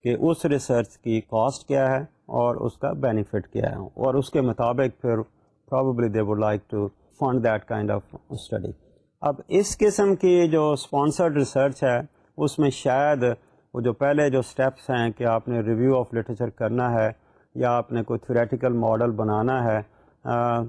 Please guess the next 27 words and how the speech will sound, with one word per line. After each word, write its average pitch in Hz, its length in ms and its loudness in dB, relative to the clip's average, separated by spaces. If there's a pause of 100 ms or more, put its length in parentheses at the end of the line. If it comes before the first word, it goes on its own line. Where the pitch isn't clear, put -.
(120)
وہ 165 420 2
شاید 147 640 2 (360)
اتنے 139 640 0
rigorously 131 640 0 (340)
پرسیو 131 580 -2
نہیں 135 360 2
کیے 113 260 0
جاتے، 113 400 -2 (680)
کیونکہ 180 680 2 (440)
probably 175 500 2
those 147 360 2
are 143 180 2
not 131 460 2 (200)
the 123 180 2
demands 127 720 2
of, 123 160 2 (180)
uh, 117 200 0 (260)
the 113 280 0
sponsoring 110 640 -4 (180)
agency۔ 101 460 -2 (460)
Unless 175 460 2
those 135 240 2
are 123 200 4
the 104 200 -6
demands 117 440 0
of 139 100 2 (160)
the 113 140 0